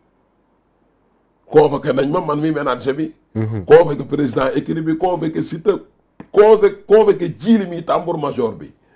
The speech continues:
Speaker 1: Mercredi dix heures, C N G.
Speaker 2: Mais Père, est-ce que combat bi
Speaker 1: Waaw.
Speaker 2: nekk, nekk presque tamit, ñu, ñu xaar ko presque trois ans, euh, saa yu amee de,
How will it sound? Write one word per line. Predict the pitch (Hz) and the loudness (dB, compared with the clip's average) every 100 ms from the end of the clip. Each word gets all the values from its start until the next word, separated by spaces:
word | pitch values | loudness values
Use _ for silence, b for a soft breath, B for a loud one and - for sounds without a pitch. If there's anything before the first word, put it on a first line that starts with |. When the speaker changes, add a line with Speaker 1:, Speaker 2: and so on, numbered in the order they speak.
| _ | _
Speaker 1:
Mercredi | - 131 131 123 110 | -2 -2 -2 -6 -6
dix | 107 139 147 127 | -10 -8 -8 -8
heures, | 104 - - | -10 -12 -18
C | - - | -12 -8
N | 101 95 | -8 -8
G. | 90 73 _ _ | -14 -14 _ _
Speaker 2:
Mais | 107 131 | -4 -2
Père, | 139 131 | 0 -2
est-ce | 143 180 | -2 -4
que | |
combat | - 151 139 120 | -2 0 2 0
bi | 104 98 92 | -2 -6 -6
Speaker 1:
Waaw. | 98 | -4
Speaker 2:
nekk, | 120 123 113 | -4 -4 -4
nekk | 123 127 | -4 -4
presque | 117 123 123 - | -4 -2 -2 -6
tamit, | 104 113 104 92 | -6 -4 -4 -6
ñu, | 110 110 | -8 -6
ñu | 120 | -6
xaar | 117 120 - | -6 -6 -6
ko | |
presque | 98 117 113 98 - | -6 -4 -4 -8 -6
trois | 120 117 110 | -2 0 -2
ans, | - 107 b b b | -6 -8 b b b
euh, | 98 98 95 | -6 -4 -6
saa | - 131 135 | -6 -4 -2
yu | 131 | -2
amee | - 120 113 107 | -2 -4 -2 -4
de, | 95 95 | -6 -6